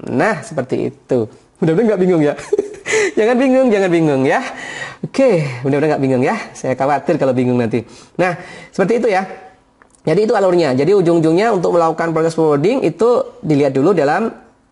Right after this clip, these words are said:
tabel routing. Apakah ada informasi yang cocok? Begitu ya. Ini sekilas. Nah, untuk memperjelas lagi, ada flowchart. <laughs> Ada flowchartnya ya, sama aja pengulangannya tadi. Jadi,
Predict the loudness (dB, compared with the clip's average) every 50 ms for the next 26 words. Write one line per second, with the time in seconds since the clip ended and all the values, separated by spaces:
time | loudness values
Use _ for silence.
0 | _ _ -6 -4 -4 0 0 0 0 0 0 0 0 0 0 2 2 2 2 2
1 | 2 0 -2 -2 -4 -4 -4 -4 -4 -2 -2 -2 0 2 2 2 2 2 0 0
2 | 0 0 0 0 0 -2 -2 -2 -4 -6 -6 -8 -20 _ _ _ _ -12 -10 -8
3 | -4 0 0 0 0 -2 -4 -8 -6 -4 -4 -4 -2 -2 0 0 2 0 0 -2
4 | -6 -8 -6 -4 -2 -2 -2 -2 -6 -10 -18 -20 -20 -20 -20 -8 _ 0 0 0
5 | 0 0 0 0 2 2 0 0 -2 -2 -2 0 -2 0 0 0 0 0 0 2
6 | 2 2 2 0 -2 -6 -6 -4 -2 -2 0 -2 -2 0 0 0 0 0 -2 -4
7 | -6 -4 -2 0 0 0 0 -2 -4 -4 -6 -6 -4 -2 -2 -2 -2 -2 -2 0
8 | 0 2 0 0 0 0 -2 0 0 0 2 2 0 0 0 0 0 0 -2 -2
9 | -2 -2 -2 -2 0 -2 -2 -2 -2 -2 0 0 0 0 0 0 0 0 -2 0
10 | -2 -2 0 0 0 0 0 0 0